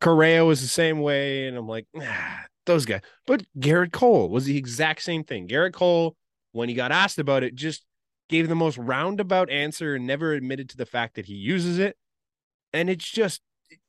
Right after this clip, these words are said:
shitty is the only way I can put it. It's just the way he approached the whole situation was brutal.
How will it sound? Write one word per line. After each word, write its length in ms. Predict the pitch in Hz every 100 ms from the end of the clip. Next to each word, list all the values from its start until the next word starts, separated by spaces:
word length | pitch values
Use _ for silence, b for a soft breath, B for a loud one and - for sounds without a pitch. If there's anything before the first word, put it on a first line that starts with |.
| _
shitty 640 | - - - - 247 - - _ _ _ _ _ _
is 180 | 165 147
the 140 | 147
only 200 | 170 202
way 220 | 196 190 180
I 60 |
can 140 | 170 151
put 200 | - 170
it. 140 | 92
It's 120 | 98
just 200 | - 131
the 100 | -
way 320 | 123 135 175 202
he 160 | 196 170
approached 360 | - 180 180
the 120 | 135
whole 160 | 127 139
situation 560 | - 143 127 160 143 110
was 160 | 120
brutal. 480 | 123 190 285 117 123